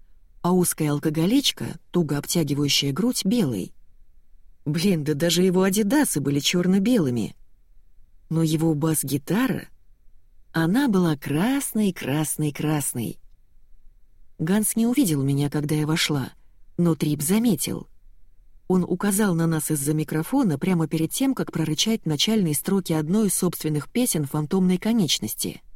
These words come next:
Вся толпа тут же повернулась в нашу сторону, и Ганс посмотрел туда же, то есть на меня, и улыбнулся. «Блин, Би,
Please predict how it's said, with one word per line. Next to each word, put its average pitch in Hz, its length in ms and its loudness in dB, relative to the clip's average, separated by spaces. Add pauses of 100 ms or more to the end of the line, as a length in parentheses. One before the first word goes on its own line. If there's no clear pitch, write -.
(1000)
Вся 208 260 0
толпа 170 400 0
тут 196 180 2
же 151 140 0
повернулась 160 640 2
в 139 60 -4
нашу 147 240 0
сторону, 120 580 -2 (500)
и 190 100 4
Ганс 254 280 2
посмотрел 208 540 2
туда 214 360 2
же, 123 240 -2 (440)
то 156 120 0
есть 156 180 0
на 180 60 4
меня, 180 460 2 (540)
и 196 100 2
улыбнулся. 165 760 0 (1500)
«Блин, 147 540 0
Би, 165 400 0